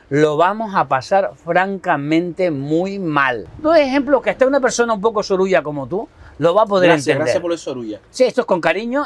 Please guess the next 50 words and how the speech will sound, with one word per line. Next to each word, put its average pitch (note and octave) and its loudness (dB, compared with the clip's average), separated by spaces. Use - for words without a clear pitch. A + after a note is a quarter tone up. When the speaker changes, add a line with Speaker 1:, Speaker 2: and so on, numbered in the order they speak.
Speaker 1:
y G#3 -6
sin E3 0
Speaker 2:
Ah, C3+ 4
Speaker 1:
amor. D3 4
Speaker 2:
qué C#3 -2
bonito. B2+ -6
Speaker 1:
Me F3+ 6
da A3 6
Speaker 2:
Pero C4+ 4
Speaker 1:
ganas A#3 2
de G#3+ 4
levantarme A#3+ 2
y A3 0
mandarme A3+ 2
a A3+ 4
mudar G#3+ 2
porque G3 -2
este A3+ 0
señor G#3+ -2
no A#3+ 0
me A3 4
deja A3 2
argumentar. F#3+ 0
Speaker 2:
Pero - 6
Speaker 1:
Voy B3+ 4
a A#3 4
buscar A3 4
aquí A3 0
la A3 2
cámara A3+ 0
para E3 -4
que E3 2
vean G3 4
lo A3 0
que G3+ -6
está A3 -2
haciendo. G#3+ -2
Speaker 2:
Estoy C3+ -6
acariciando C#3 -4
a - -6
Serbia. F#3 -8
Speaker 1:
No, D#3+ 4
Speaker 2:
¿Y - -2
Speaker 1:
lo D3+ 6
Speaker 2:
la D#3+ 6
culpa E3+ 2
es E3 6
Speaker 1:
permite. D#3+ 4
Speaker 2:
del F#3+ 2
alcalde? C#3+ 0